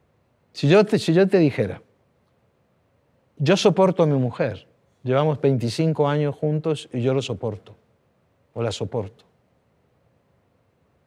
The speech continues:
¿Cómo te suena? Mal, ¿no? No suena bien, porque uno espera que... No es, no, no se trata de soportar. Pero si yo te digo, "La respeto",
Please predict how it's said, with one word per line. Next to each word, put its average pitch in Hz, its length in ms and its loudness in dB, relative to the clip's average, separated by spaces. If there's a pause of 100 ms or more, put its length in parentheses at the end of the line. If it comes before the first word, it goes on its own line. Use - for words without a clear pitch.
(260)
¿Cómo 185 220 2
te 147 100 0
suena? 98 400 -4 (1500)
Mal, 120 360 -4
¿no? 165 240 -10 (640)
No 127 60 -8
suena 175 220 -4
bien, 151 260 -2
porque 92 220 -10
uno 151 120 0
espera 151 340 0
que... 101 220 -8 (680)
No 120 140 0
es, 147 80 0
no, 147 200 2
no 143 100 2
se 139 160 -2
trata - 380 -6
de - 80 -4
soportar. 123 580 -4 (420)
Pero 143 160 4
si 143 140 0
yo 190 140 4
te 208 120 6
digo, 208 560 4 (420)
"La 143 180 2
respeto", 143 760 0